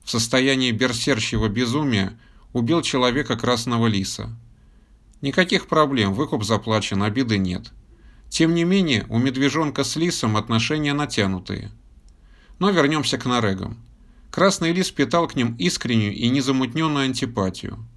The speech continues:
Мальцом еще был, когда попал им в лапы. А было это так. Храбрые викинги бесстрашно напали на мирное ирландское селение. Не в первый уже раз, поэтому ирландцы были готовы.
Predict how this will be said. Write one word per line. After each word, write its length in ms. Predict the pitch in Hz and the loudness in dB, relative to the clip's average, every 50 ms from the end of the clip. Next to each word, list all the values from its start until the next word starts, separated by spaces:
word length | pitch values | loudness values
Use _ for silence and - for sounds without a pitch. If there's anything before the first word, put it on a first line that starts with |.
| - - _ _ - - - - - - | -20 -20 _ _ -20 -20 -20 -20 -10 -2
Мальцом 460 | 131 147 170 170 - - 180 139 113 | 2 2 2 2 2 2 2 4 4
еще 240 | 110 113 - 135 123 | 2 2 0 -2 -2
был, 200 | 123 170 180 160 | 0 0 -2 0
когда 280 | - 123 110 107 139 | 0 -2 2 2 0
попал 400 | 135 120 123 113 117 127 123 117 | 0 2 -2 -2 0 -2 0 0
им 100 | 117 110 | 0 0
в 80 | 98 98 | 0 -2
лапы. 360 | 98 98 92 92 - - - - - - - - - - - - - - - - - | -2 -2 -4 -4 -8 -14 -16 -16 -16 -18 -20 -20 -20 -20 -20 -20 -20 -20 -20 -12 2
А 120 | - 117 117 | 4 4 6
было 220 | - 208 214 208 | 6 6 6 6
это 200 | 190 175 - 147 | 4 2 2 -2
так. 380 | 113 - - 98 - - - - - - - - - - - - | -2 -2 -2 -2 -2 -6 -10 -20 -20 -20 -20 -20 -20 -20 -20 -18
Храбрые 500 | - - - 185 202 185 160 147 135 120 | -8 0 2 2 4 4 4 2 2 4
викинги 440 | 113 131 135 117 - 127 117 113 117 | 4 2 2 2 0 0 0 0 0
бесстрашно 600 | 107 120 117 117 - - 170 170 - - 139 127 | 0 0 -2 -2 0 0 0 0 2 0 -2 0
напали 420 | 123 127 120 117 160 160 151 139 | 0 -2 0 0 0 2 2 2
на 160 | 120 117 113 | 2 4 2
мирное 440 | 117 131 151 160 151 135 127 113 107 | 2 2 2 0 0 2 2 2 2
ирландское 540 | 107 107 113 123 131 131 123 - - 123 117 | 2 2 2 2 0 0 -2 -2 0 0 2
селение. 680 | 117 117 - 117 107 98 92 90 92 92 92 101 113 - - - - - - - - - - | 2 0 0 0 0 0 0 -2 -4 -6 -8 -8 -12 -14 -18 -20 -20 -20 -20 -20 -20 -10 -4
Не 140 | - 170 180 | 0 0 0
в 60 | 180 | 2
первый 320 | - 180 143 123 110 110 113 | 4 4 4 4 4 2 2
уже 220 | 104 107 123 127 | 2 2 2 2
раз, 300 | 143 170 175 - - - - - _ _ _ | 2 2 0 -2 -4 -12 -16 -20 _ _ _
поэтому 420 | - 143 165 180 - 175 156 143 139 | 0 2 2 2 0 0 2 2 2
ирландцы 400 | 127 131 143 147 135 - - 113 | 4 4 4 2 2 0 -2 0
были 220 | 104 123 120 120 | 0 0 0 0
готовы. 640 | 113 110 110 104 107 101 92 92 87 90 104 107 | 2 2 0 0 0 -2 -4 -4 -6 -8 -10 -12